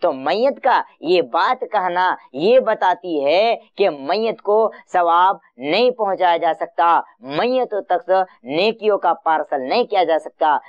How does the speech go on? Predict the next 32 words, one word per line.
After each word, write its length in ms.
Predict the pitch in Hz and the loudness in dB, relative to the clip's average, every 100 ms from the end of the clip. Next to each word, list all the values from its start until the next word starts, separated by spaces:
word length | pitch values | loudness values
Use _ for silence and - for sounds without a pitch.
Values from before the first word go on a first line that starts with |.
| _ | _
قرآن 340 | 165 185 185 | -2 0 -2
خوانی 360 | 143 165 214 262 | -4 -4 -4 -2
کے 160 | 240 196 | -2 0
ذریعے 280 | 190 180 | 0 0
سے، 260 | 170 180 165 - - | 0 2 0 -2 -2
قبروں 300 | 196 214 214 | 0 2 0
پر 180 | 208 185 | 2 2
آذان 480 | 170 175 214 269 | 2 2 0 0
کے 140 | 214 220 | -2 -2
ذریعے 300 | 190 175 170 | -2 0 -2
سے، 320 | 170 175 180 - - | 0 0 0 -2 -6
ان 220 | 202 240 | 0 0
کے 180 | - 233 - | 2 -2 0
علاوہ 500 | 175 190 233 269 190 - _ | 0 4 4 4 -2 -6 _
جو 160 | 139 170 | -2 -2
دیگر 460 | 120 214 220 208 | 2 0 2 0
بدعت 360 | 170 190 185 180 | 0 0 0 0
و 100 | 175 | -2
خرافات 580 | 165 175 160 165 156 160 | -2 0 0 0 -4 -2
ہیں، 320 | 156 185 190 - 110 | -2 0 -2 -4 -6
چالیسواں 560 | - 185 240 269 247 220 | 0 2 2 0 0 0
کے 180 | 202 175 | -2 -4
ذریعے 280 | 175 165 | -2 -2
سے، 300 | 156 165 175 | 0 2 2
تیسا 540 | - _ _ 165 233 226 | 0 _ _ -8 -4 -4
کے 180 | 220 170 | -4 -4
ذریعے 320 | 156 135 139 | -4 -4 -4
سے، 240 | 220 262 - - | 2 0 0 -8
ان 220 | 151 143 | -8 -6
سارے 360 | - 190 220 208 | -6 -4 -2 -2
وسائل 460 | 170 170 156 160 143 - | -4 0 0 0 -4 -4
اور 140 | 147 | -2